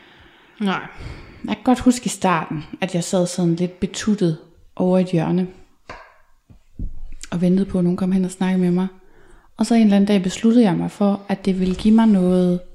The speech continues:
Speaker 2: empowerment at prøve at selv tage initiativ
Speaker 1: Mm.
Speaker 2: til at snakke med nogen. Og det der med, at bare det at snakke med nogen, det sker der jo ikke noget ved. Det er jo ikke farligt. Man har ikke lovet nogen noget, fordi man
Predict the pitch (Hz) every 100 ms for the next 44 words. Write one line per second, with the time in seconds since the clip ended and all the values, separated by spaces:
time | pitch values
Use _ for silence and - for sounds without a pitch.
0 | - - - - - - 180 175 - 190
1 | 190 147 - - - - - - - -
2 | - 196 - 240 262 254 330 330 - -
3 | - - 170 160 - 165 - 196 233 226
4 | 196 180 180 180 180 - 165 165 180 196
5 | _ _ _ - - _ _ _ _ 208
6 | 208 226 214 214 208 208 226 330 196 -
7 | _ _ _ _ _ _ _ _ - 170
8 | 208 208 185 - - 196 208 202 180 180
9 | 185 196 - 196 180 185 254 220 175 170
10 | 180 180 202 - _ - 175 175 196 196
11 | 185 180 190 214 196 185 196 196 180 185
12 | 180 202 - 175 156